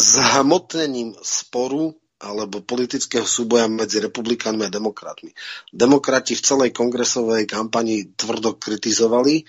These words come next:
kdežto, e, v podstate naopak Trump ho presadzoval. A teraz, e, jeho podporovatelia Trumpa prišli, však ty si ako taký tlčhuba, hovoril si, že bude múr a nie je.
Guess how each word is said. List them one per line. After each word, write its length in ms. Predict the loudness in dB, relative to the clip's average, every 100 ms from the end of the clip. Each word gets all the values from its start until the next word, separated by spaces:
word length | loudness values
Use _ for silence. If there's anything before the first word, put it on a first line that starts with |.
| -14 -20 -20 _
kdežto, 560 | -8 2 4 4 4 4
e, 160 | 4 2 0 2 2
v 100 | 0 -6
podstate 720 | -8 -6 -4 -2 -2 0 -2 -8 -20 -12 -8 -6 -4
naopak 680 | 2 4 2 4 2 2 -2 -20 -20 -20 _ _
Trump 340 | 2 2 0 -2
ho 260 | -2 -4 _
presadzoval. 760 | -8 -4 -4 -6 -12 -16 -18 -20 -20 -20 -20 -18
A 40 | -2
teraz, 480 | 2 4 4 0 -2
e, 100 | -6 -6 -8 -10
jeho 480 | -6 -4 -2 -4 -6 _ _ -14
podporovatelia 800 | -14 -8 -6 -4 -6 -6 -6 -8
Trumpa 400 | -10 -6 -6 -6
prišli, 420 | -8 -8 -8 -6
však 300 | -8 -8 -4
ty 80 | -2
si 160 | 0 -2
ako 240 | -4 -6 -4
taký 480 | -4 -2 -2 -4 -8 _ _ -20 _
tlčhuba, 640 | 2 4 2 4 6 4 2 -8 -20 -14 0
hovoril 320 | 2 2 0
si, 160 | -2
že 80 | -6
bude 240 | -6 -4 -4
múr 240 | -2 -2
a 80 | -2
nie 320 | -2 0 0
je. 200 | -4